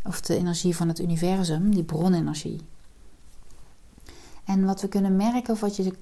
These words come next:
kunt gaan merken, en misschien ook wel voor jezelf hoor, ehm, op het moment dat jij het gevoel hebt, of dat iemand het gevoel heeft dat hij die liefde niet voldoende ontvangt, dan kan dat ertoe leiden dat er eigenlijk, dat je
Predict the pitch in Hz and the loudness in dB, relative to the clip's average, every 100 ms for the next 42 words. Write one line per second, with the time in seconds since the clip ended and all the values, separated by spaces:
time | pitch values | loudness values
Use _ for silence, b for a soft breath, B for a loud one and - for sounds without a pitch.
0 | - - 247 254 220 202 196 196 196 190 | -8 2 2 4 2 2 2 -2 -2 -4
1 | 185 196 202 226 240 247 247 226 214 202 | -2 -2 -2 -2 -2 0 0 4 4 4
2 | 202 196 180 185 220 240 - B B B | 4 2 0 -2 -2 -4 -10 B B B
3 | B - 190 185 185 185 185 B B B | B -6 -2 0 2 2 -2 B B B
4 | 190 202 214 247 240 226 208 196 196 190 | 2 4 4 4 2 0 0 2 2 2
5 | 190 - 175 220 262 202 170 - - - | 0 -4 -2 0 2 2 0 -4 -6 -2
6 | - 240 226 196 - 185 190 196 190 190 | 4 6 6 2 -4 -2 2 2 0 -4
7 | 180 185 185 208 240 240 196 208 226 - | -2 0 2 2 0 0 4 4 4 0
8 | 202 202 185 165 - - 208 190 226 - | 0 2 0 -2 -6 -2 0 2 2 0
9 | B B B B B 185 196 196 202 196 | B B B B B -2 2 4 2 0
10 | - B B B - - 277 320 269 214 | -4 B B B -20 -6 4 6 6 4
11 | 202 196 196 214 214 202 190 185 180 - | 2 2 2 2 2 0 0 -2 -2 -2
12 | 196 196 185 185 190 185 - | 0 0 -2 -2 -6 -4 -6